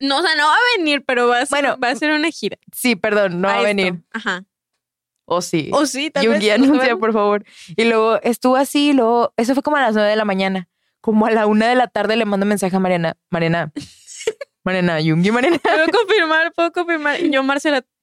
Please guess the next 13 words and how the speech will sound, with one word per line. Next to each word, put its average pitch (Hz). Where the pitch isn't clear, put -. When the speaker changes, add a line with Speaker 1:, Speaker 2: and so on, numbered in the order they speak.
Speaker 1:
o 269
sea, 269
pensé, 247
"Le 226
va 190
cayendo 214
el 233
veinte, 202
¿verdad?". 208
Speaker 2:
Sí. -
Speaker 1:
Sí. 185
Es 285
que 392